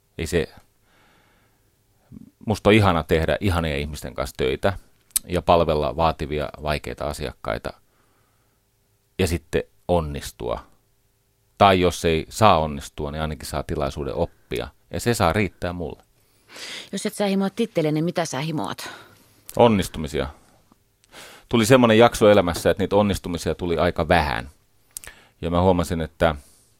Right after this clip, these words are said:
Speaker 1: jos minulla ei ole siihen onnistumiseen liittyvää, sitä edeltävää niin kuin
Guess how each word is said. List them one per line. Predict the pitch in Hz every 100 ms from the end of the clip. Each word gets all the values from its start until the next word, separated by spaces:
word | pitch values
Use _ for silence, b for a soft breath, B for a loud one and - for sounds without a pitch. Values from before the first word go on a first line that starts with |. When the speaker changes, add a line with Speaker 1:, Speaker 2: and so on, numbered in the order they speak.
| _ _ _ _ _ _ b b b b b b -
Speaker 1:
jos | 92 92 -
minulla | 98 95 90 82
ei | 101 104 98
ole | 87 85
siihen | - - - - 87 87 92
onnistumiseen | 98 92 - 85 82 85 78
liittyvää, | 82 80 - 78 78 76 73 67 - _ -
sitä | - 82
edeltävää | 80 87 82 - 71 71 67
niin | 67
kuin | 71